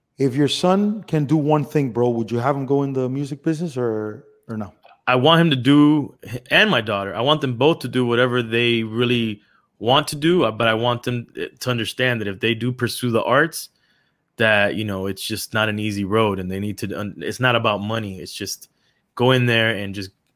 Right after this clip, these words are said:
Speaker 2: just, you have to do it from genuine passion, not because it's a, a really smart career move necessarily. Be prepared for a lot of heartbreak.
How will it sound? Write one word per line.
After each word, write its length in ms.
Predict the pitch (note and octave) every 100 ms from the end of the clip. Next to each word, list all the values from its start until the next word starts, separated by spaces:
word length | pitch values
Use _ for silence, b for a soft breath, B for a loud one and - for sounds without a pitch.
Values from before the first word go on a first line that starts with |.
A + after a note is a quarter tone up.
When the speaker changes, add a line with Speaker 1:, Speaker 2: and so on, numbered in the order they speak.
| _ _ _ _
Speaker 2:
just, 320 | - G2+ -
you 120 | G#2+
have 180 | A2+ B2
to 100 | A#2
do 220 | G2 B2
it 60 | A#2+
from 320 | - A2 G2+
genuine 420 | G2+ B2 A#2 A2+ G2
passion, 540 | B2+ B2 - F#2+ F#2 _ _ _ _ _ _
not 320 | G#2+ A#2+ B2 A#2+
because 220 | G#2+ A#2+
it's 120 | G#2
a, 120 | G#2 - _ _ _ _ - A2+
a 180 | G2+ G2+
really 180 | A#2+ A2+
smart 320 | - C3 B2+
career 360 | - C3 C#3 C3+
move 300 | A2 F#2+ F#2+
necessarily. 680 | G2 G2 - G2+ E2+ D#2+ - _ _ -
Be 100 | B2+
prepared 420 | B2+ B2+ B2+ B2
for 120 | A#2+
a 40 |
lot 160 | A2+ A#2
of 60 | G2+
heartbreak. 600 | C3+ A#2 F#2+ D#2 -